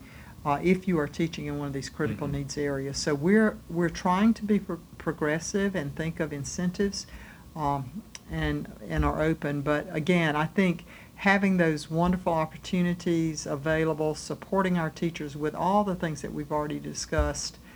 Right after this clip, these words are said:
Speaker 1: and then on top of that, in music arts, that we pay your loans off should
Speaker 2: Mm-hmm.
Speaker 1: be, should entice folks to come into the field.
Speaker 2: Yeah. Um, so as, as we wrap up, I, I kinda have one more sort of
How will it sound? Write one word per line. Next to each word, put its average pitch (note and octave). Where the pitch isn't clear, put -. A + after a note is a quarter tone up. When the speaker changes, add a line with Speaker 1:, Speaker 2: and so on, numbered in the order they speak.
Speaker 1:
and D#3+
then D#3+
on D#3
top C4
of E3+
that, C#3+
in D#3
music E3
arts, D#3
that D#3+
we D3+
pay E3
your C#3+
loans D3+
off C#3
should A3
Speaker 2:
Mm-hmm. -
Speaker 1:
be, D#3
should B3
entice D#3+
folks D3
to -
come D3
into C#3+
the C#3+
field. -
Speaker 2:
Yeah. -
Um, A2+
so -
as, G#2+
as A2
we A2
wrap A#2
up, G#2+
I, -
I F2+
kinda G#2
have F#2
one G2
more F2+
sort -
of D#3